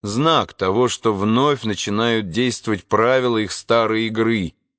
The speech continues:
и они отныне не знакомы.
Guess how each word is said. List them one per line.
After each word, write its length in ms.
и 40
они 280
отныне 680
не 180
знакомы. 800